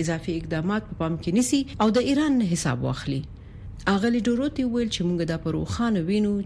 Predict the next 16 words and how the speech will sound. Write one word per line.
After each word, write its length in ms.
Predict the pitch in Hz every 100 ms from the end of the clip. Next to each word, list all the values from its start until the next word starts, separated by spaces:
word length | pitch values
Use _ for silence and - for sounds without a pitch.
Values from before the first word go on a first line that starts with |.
| -
چې 140 | 170 160 - - - 240
ایران 360 | 226 269 247 185
حوثي 400 | 165 165 - 214 196 165
یاغیان 480 | 156 170 180 180 -
توانوي 480 | 202 190 196 214 254
چې 160 | 180 170
د 140 | 156 160
ملکي 360 | 160 - 208 202 - 175
زیربناو 480 | 165 147 170 185 180
په 60 | 156
ګډون 320 | 160 202 214
په 140 | - -
اسرائیلو 480 | - 151 160 190 214 - - - -
اوږد 340 | 202 190 170
واټن 340 | 165 202 208 -
او 20 | 180